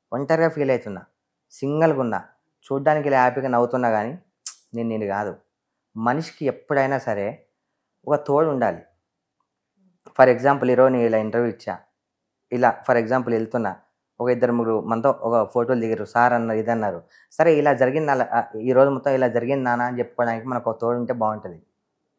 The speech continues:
అమ్మ కావచ్చు, మనల్ని కోరుకున్న అమ్మాయి కావచ్చు, ఈ రెండు ఉన్నోళ్ళు చాలా అదృష్టవంతులు.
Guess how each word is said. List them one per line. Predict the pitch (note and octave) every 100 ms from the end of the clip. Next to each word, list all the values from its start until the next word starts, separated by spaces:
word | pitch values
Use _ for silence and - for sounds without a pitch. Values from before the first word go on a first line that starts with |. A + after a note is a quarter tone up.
| _ _ _ _ _ G#2
అమ్మ | A#2+
కావచ్చు, | C3 B2+ B2 B2 C#3+ D#3 _ _ _ _ _ _ _ - -
మనల్ని | B2+ B2 A#2+
కోరుకున్న | A2+ A#2 B2+ A#2+
అమ్మాయి | A2 A#2
కావచ్చు, | G#2 F#2 F2 - _ _ _ _ _ _ -
ఈ | C3+
రెండు | C#3 D3+
ఉన్నోళ్ళు | D#3+ C#3+ C#3+ C#3
చాలా | A#2+ A#2+
అదృష్టవంతులు. | G#2+ A2+ - G2+ E2 D#2